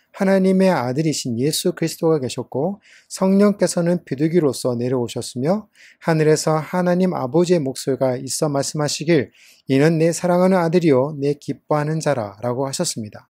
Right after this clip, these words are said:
적, enemy. 예수님은 세례를 받은 후에 성령에 이끌리어 사해 북쪽 부근의 광야로 가서 사탄의 시험을 받으셨습니다.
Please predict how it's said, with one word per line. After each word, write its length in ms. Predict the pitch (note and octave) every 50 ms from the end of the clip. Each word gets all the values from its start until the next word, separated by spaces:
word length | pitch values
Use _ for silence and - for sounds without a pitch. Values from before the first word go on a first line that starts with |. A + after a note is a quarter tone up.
| _ _ _ _ _ _ _ _ _ _ _ _ _ _ _ _ _ _ _ _ _ _ _
적, 340 | - - C3+ A#2 G#2+ - - _ _ _ _ - -
enemy. 440 | C#3+ C3+ C3 B2 A2+ G#2+ G#2 G#2 - _ _ _ -
예수님은 560 | - D3 D#3 - - F#3+ F3+ F#3 F#3 G3 G#3+
세례를 400 | G#3 - - G3 F3+ F#3 F#3 F#3+
받은 320 | F#3 - C#3+ C#3+ D3+ E3 D3+
후에 360 | C3+ C#3 D3+ D3+ D#3+ E3 D#3+
성령에 580 | D3+ - G3 G3 F#3+ F#3+ F#3 F3+ F3+ F3+ F3 D3
이끌리어 680 | B2+ - - B2+ C#3 C3 A#2+ A2 A2 A#2 D3 F#3 F#3+ _ _ - - _
사해 400 | - - - F#3 E3+ E3+ F#3 F3+ E3+ -
북쪽 400 | - - C3 - - E3 - _
부근의 340 | - D3+ C#3+ D3 C#3+ D3 D3+ D3+
광야로 540 | - - A#2+ A#2+ B2 B2 B2 A#2+ C3 C3+
가서 460 | A2+ A2 A2 - - E3 D3 A#2 A2 -
사탄의 480 | - - F#3+ F#3 - - F3 D#3+ D#3+ E3
시험을 460 | D#3+ - - F#3+ F#3 E3+ E3+ E3+ E3+
받으셨습니다. 840 | - - C3 C3 C3 - - B2+ - - A#2+ A2 G#2 - G2+ - _